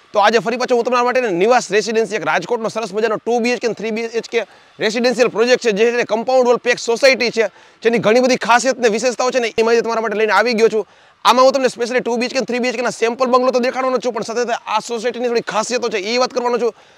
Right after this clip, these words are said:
અને location એવું છે કે હું તમને કહીશ તો તમને વિશ્વાસ નહીં થાય કે આ જગ્યાએ આ ભાવમાં મળી રહ્યું છે. લોકેશનની વાત વીડિયોના એન્ડમાં કરીશ, તમને ભાવનો અંદાજ એ આપીશ અને બધી જ વાત કરવાનો છું. પણ સૌથી પહેલા તમને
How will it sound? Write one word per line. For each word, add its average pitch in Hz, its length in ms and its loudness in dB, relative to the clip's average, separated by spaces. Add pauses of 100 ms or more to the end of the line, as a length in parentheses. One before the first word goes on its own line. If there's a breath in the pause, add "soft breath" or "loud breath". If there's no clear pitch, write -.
(160 soft breath)
અને 247 120 4
location 240 520 2
એવું 269 180 2
છે 254 120 2
કે 254 80 0
હું 254 120 2
તમને 254 160 0
કહીશ 247 160 0
તો 262 80 -6
તમને 247 160 -2
વિશ્વાસ 240 300 -2
નહીં 247 100 -4
થાય 247 100 2
કે 208 80 -2
આ 196 200 4
જગ્યાએ 226 280 2
આ 226 100 4
ભાવમાં 226 300 2
મળી 233 180 2
રહ્યું 226 180 0
છે. 226 160 -4 (280 soft breath)
લોકેશનની 254 460 2
વાત 247 160 0
વીડિયોના 254 280 2
એન્ડમાં 254 300 4
કરીશ, 240 200 -4
તમને 247 140 -4
ભાવનો 202 420 4
અંદાજ 254 260 4
એ 240 60 6
આપીશ 233 300 0
અને 240 100 -2
બધી 214 220 0
જ - 20 0
વાત 240 100 2
કરવાનો 240 240 -2
છું. 208 100 -6
પણ 214 100 -4
સૌથી 214 220 -4
પહેલા 240 100 -2
તમને 240 220 -2